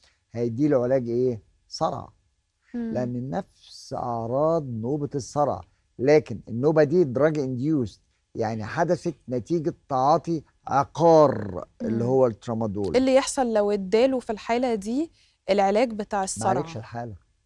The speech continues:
Speaker 2: الإيه؟
Speaker 1: هو عالج العرض وليس المرض.
Speaker 2: مم.
Speaker 1: إحنا عايزين
Speaker 2: لا، أنا
Speaker 1: نعالج
Speaker 2: قصدي إن مش
Speaker 1: المرض.
Speaker 2: هيحصل مضاعفات حاجة خطيرة يعني أو كده.
Speaker 1: لا، هو ما قلنا العرض إيه؟ إن جاله تشنج.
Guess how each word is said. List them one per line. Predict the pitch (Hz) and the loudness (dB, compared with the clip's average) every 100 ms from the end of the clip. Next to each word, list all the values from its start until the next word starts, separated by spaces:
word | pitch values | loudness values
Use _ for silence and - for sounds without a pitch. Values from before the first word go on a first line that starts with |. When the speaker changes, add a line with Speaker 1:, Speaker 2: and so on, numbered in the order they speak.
| _ _ _ - | _ _ _ -12
Speaker 2:
الإيه؟ | 190 - 226 294 - | -8 -4 -6 -6 -6
Speaker 1:
هو | 117 | -2
عالج | 113 147 156 131 | 4 4 4 0
العرض | 110 131 151 113 | 0 2 2 2
وليس | 120 139 113 | 0 -2 -4
المرض. | 110 123 123 - - | -6 -4 -6 -8 -12
Speaker 2:
مم. | 214 202 190 185 _ - | -10 -8 -10 -14 _ -14
Speaker 1:
إحنا | 113 107 | -10 -8
عايزين | 110 | 0
Speaker 2:
لا، | 214 | 4
أنا | 233 | 6
Speaker 1:
نعالج | 226 247 | 6 6
Speaker 2:
قصدي | 269 | 4
إن | |
مش | 247 | 4
Speaker 1:
المرض. | 262 240 | 4 4
Speaker 2:
هيحصل | 254 - 254 214 202 | 2 0 2 4 4
مضاعفات | 208 202 202 254 - | 4 4 4 0 -4
حاجة | - 233 | -4 0
خطيرة | 254 214 - 254 233 | 0 -2 -2 2 4
يعني | 196 214 214 185 | 4 2 2 -4
أو | 165 | -6
كده. | 175 202 165 156 - _ _ _ _ | -6 -6 -8 -16 -20 _ _ _ _
Speaker 1:
لا، | 131 - 117 | -16 -12 -10
هو | 110 120 113 - _ - | -8 -8 -8 -14 _ -10
ما | 107 | -6
قلنا | 117 - _ _ - | -6 -8 _ _ -10
العرض | 92 98 143 139 95 | 0 6 6 6 4
إيه؟ | 131 | 0
إن | 131 117 | 0 0
جاله | 135 123 | 0 0
تشنج. | 110 - 107 95 | -4 -10 -10 -10